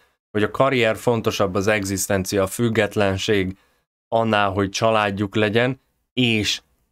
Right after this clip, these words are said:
egy elkötelezett párkapcsolatban éljék le az életüket, akkor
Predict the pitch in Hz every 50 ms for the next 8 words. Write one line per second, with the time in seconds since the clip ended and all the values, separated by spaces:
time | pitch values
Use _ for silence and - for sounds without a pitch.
0 | _ _ - - 104 95 123 117 113 113 113 - 107 - 107 104 101 95 92 101
1 | 92 _ - - 107 104 104 101 117 98 - - 110 101 98 98 92 101 101 101
2 | 101 101 101 98 95 98 104 98 95 87 95 101 101 104 104 104 - 117 - 123
3 | 127 123 - _ _ _ _ _ _ _ - 120 117 - - 131 127 123 123 -